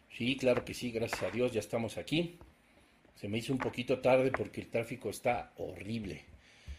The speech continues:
No solo el calor acá en esta ciudad que se supone es de las más frescas o frías del país, no. Ahora resulta que es-, <laughs> estamos a unas temperaturas impresionantes. Bueno, y, bueno, no sé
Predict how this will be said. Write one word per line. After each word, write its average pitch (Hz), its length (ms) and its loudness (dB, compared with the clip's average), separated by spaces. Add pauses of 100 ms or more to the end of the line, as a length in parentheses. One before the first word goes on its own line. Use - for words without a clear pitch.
(400)
No 113 140 0
solo 123 260 6
el 113 160 -2
calor 110 460 2
acá 117 400 2
en 113 160 -2
esta 110 180 -6
ciudad 110 320 -4
que 113 140 -4
se 104 120 -6
supone 104 300 -4
es 107 120 -6
de 101 40 -8
las 98 180 -2
más 113 380 -2 (480)
frescas 117 400 -2
o 95 80 -6
frías 117 340 2
del 92 140 -2
país, 123 480 -2 (160)
no. 107 420 -2 (680)
Ahora 110 260 2
resulta 113 400 0
que 101 220 0
es-, - 180 -6
<laughs> - 120 -18
estamos - 460 -2 (720)
a 107 120 -4
unas 123 340 2
temperaturas 117 1040 2 (580)
impresionantes. 113 1040 2
Bueno, 123 240 4
y, 101 140 4
bueno, 113 320 0
no 120 200 2
sé - 120 -8